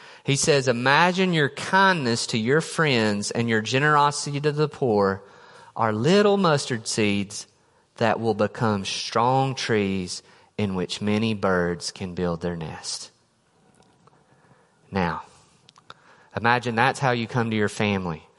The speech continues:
to your spouse, to your kids, to your coworkers. Not, "I'm gonna change the world." Right? We can't even change the laundry half the time, right? We need to dial it down, changing the world.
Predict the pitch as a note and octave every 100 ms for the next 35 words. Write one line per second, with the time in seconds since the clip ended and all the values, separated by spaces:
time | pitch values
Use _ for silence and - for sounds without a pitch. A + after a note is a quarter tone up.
0 | _ _ _ - F#2+ - A#2 G#2 F2 E2
1 | - - _ _ - G2 F#2+ - B2 G#2
2 | E2+ - - - _ - - G2 F2+ -
3 | A#2 F#2+ F2+ E2 - - - - _ G#2
4 | A#2 D3 B2 F2+ - - - _ - _
5 | - E2 - A2+ A2+ G#2 A#2+ G#2+ G2 E2
6 | C2+ - - _ _ _ - C3+ - -
7 | D#3+ D#3+ C#3+ B2 A2 A#2+ A2+ A2 G2+ G2
8 | F2+ F2 E2 - - E2+ D2+ E2+ F2 -
9 | - A2 G2+ E2 E2 F2+ F#2 F#2+ E2 D#2+
10 | D2+ C2 - E2 E2 D#2+ C#2+ -